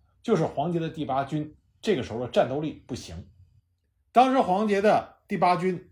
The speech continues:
下辖四十师、幺八七师和二十四师。那么四十师呢，就是税警总团，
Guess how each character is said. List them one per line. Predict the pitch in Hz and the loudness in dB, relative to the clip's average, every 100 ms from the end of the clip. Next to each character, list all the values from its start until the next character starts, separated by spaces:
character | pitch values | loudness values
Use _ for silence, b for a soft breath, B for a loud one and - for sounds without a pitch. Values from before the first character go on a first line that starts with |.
| _ | _
下 | - 220 127 | 0 4 4
辖 | - 104 135 - _ | 0 -4 -6 -10 _
四 | _ - 233 | _ -4 -2
十 | 151 | 0
师、 | 117 151 160 - - | -4 -4 -6 -8 -4
幺 | 170 | 2
八 | 175 | 2
七 | 160 - | 2 -4
师 | 156 170 175 - | -6 -4 -4 -6
和 | 131 | -6
二 | 127 127 | -4 -2
十 | |
四 | 135 - | -4 -8
师。 | 92 - 73 _ _ _ _ _ - | -12 -12 -18 _ _ _ _ _ -4
那 | 254 | 2
么 | |
四 | 254 285 | 2 2
十 | 208 208 | 2 2
师 | 214 202 | 2 0
呢， | 165 - _ - | -2 -8 _ -2
就 | 208 | 0
是 | 170 | 0
税 | 170 175 | -2 -4
警 | 165 | -4
总 | 143 85 | -6 -10
团， | 80 80 | -14 -18